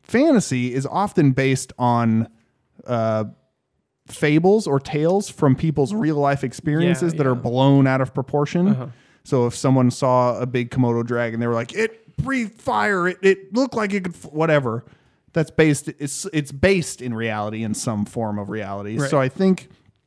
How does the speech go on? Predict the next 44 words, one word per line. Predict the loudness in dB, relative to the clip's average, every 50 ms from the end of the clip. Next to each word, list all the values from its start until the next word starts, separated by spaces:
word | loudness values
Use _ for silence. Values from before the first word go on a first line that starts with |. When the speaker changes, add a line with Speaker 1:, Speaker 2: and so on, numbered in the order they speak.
| _ _ _ _ _ -2
Speaker 1:
he | 2 2
had | 2
a | 4
very | 4 4 4 4 4
interesting | 2 0 -2 -2 -2 -2 0
argument | 0 0 0 0 -2 -2 -2
that | -6 -10 -8
the | -4
universe | 0 2 2 2 0 -2 -6 -6
dictates | -8 -10 -10 -8 -8 -8 -8 -8 -10 -10
sci-fi, | -8 -6 -6 -6 -4 -4 -4 -4
'cause | -4 -4 -4
I, | -4 -6 -4
it | -4 -4 -4 -4
does. | -6 -6 -6 -6 -8 -8 -10 -18 -14 -12
Speaker 2:
Yeah. | -10 -10 -8 -4
Speaker 1:
There | -2 0 0
are | 0
things | 0 2 2 2 2 2
you | -2 -2
just, | -2 -4 -4 -6 -8 -8
you | -6 -6 -6
do | -6 -2 0 2 2 2
have | 2 0 -4 -6 -6 -6
to | -8 -6
just | -4 -4 -6 -6 -8
accept. | -12 -12 -10 -6 -6 -4 -4 -6 -8 -14 -20 -20 _ _ _ _ _ _ _ _ _
But | -2 0 0 0 -2 -8 _ _ _ _ _ _ _ _ _ _ _ _ -12
saying | -10 -6 -4 -2 -2 -2 -2 0
that | -2 -2 -4
fantasy | -4 -6 -4 -4 -2 -4 -4 -4 -2 -2 0
always | 2 2 0 0 -2 -4
gets | -6 -8 -8
bogged | -4 -2 -2 0 -2 -2 -2
down | -2 -2 0 0 0
in | -2 -4 -6
itself | -8 -8 -6 -6 -4 -6 -6 -8 -12 -16 -20 -20 _ _ _ _ _ _ _ _ -16
sounds | -12 -12 -8 -4 0 0 2 2 2
like | -2 -2
someone | 0 0 0 2 2 2
who's | 2 2 0 0
never | -2 -2 -2 -4 -4
watched | -4 -6 -8 -10 -12 -14 -14 _ -2
Dune | 2 4 4 4 4 4 2